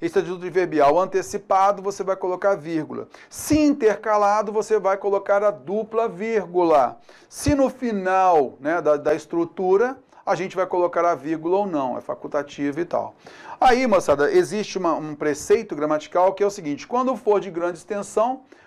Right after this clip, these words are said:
quando o ad-, adjunto adverbial estiver ante-, antecipado de grande extensão, a vírgula é obrigatória. Mas em nenhum momento, uma situação da gramática fala a quantidade de palavras que nós tem-, temos aí para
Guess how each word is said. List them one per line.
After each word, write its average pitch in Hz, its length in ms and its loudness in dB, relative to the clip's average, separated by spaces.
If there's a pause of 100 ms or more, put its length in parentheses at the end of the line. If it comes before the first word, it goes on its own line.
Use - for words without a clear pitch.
(160)
quando 170 200 0
o 185 40 2
ad-, 180 220 -2
adjunto 170 240 -4
adverbial 175 400 2
estiver 151 300 -4
ante-, 156 260 -4
antecipado 160 680 -2
de 151 100 -12
grande 156 300 -4
extensão, 214 640 -2 (180)
a 214 100 2
vírgula 180 320 0
é 175 40 0
obrigatória. 165 720 0 (180)
Mas 208 220 -4
em 214 120 -2
nenhum 247 280 0
momento, 170 500 -2
uma 196 140 -4
situação 165 600 -2
da 147 120 0
gramática 143 560 -4
fala 160 360 -2 (220)
a 175 80 0
quantidade 196 560 -2
de 175 100 -12
palavras 180 720 0
que - 80 -14
nós 160 160 -4
tem-, 147 300 -4
temos 160 400 -4
aí 139 180 0
para 151 320 0